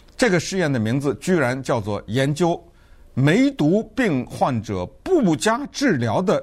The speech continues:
自然结果”。因为三十年代的时候呢，梅-，梅毒这个问题在美国的南方啊，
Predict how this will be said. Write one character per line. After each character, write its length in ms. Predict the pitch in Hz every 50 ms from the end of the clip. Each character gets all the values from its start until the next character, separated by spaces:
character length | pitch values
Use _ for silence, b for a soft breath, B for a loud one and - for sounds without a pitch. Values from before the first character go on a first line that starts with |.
| - - -
自 300 | - - 294 277 208 143
然 320 | 110 104 107 113 131 151
结 240 | 147 - 117 127 151
果”。 320 | 127 104 73 60 69 92 107 B B B B B B B B B
因 140 | - 208 220
为 180 | 226 233 - -
三 200 | - - 254 240
十 60 | 220 202
年 120 | 170 170 180
代 100 | 175 160
的 60 | 131
时 100 | 120 110 131
候 120 | 131 135
呢， 240 | 123 113 107 104 - - - -
梅-， 200 | - 139 131 131 -
梅 220 | - 135 147 214 208
毒 220 | 160 156 185 208
这 120 | - 180 147
个 80 | 135
问 160 | 123 131 131
题 240 | 107 98 113 120 - - -
在 600 | - - 156 131 117 110 107 107 104 104 107 101
美 140 | 98 107 101
国 120 | 101 127
的 80 | 123 135
南 180 | 110 107 120 131
方 200 | - 147 143 131
啊， 180 | 110 87 -